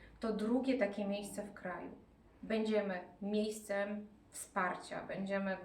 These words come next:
domem dla rodziców dzieci, które leczą się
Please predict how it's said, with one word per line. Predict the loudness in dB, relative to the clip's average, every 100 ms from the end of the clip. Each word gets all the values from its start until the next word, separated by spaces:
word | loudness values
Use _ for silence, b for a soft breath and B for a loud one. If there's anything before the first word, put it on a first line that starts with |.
| 6
domem | 8 8 6 2 0 -2
dla | 0 2
rodziców | 2 -2 -8 -8 -10 -6
dzieci, | -2 -2 -4 -6 -6 B B B
które | -18 0 4 6 4 4
leczą | 4 6 2 0
się | -2 -2 -4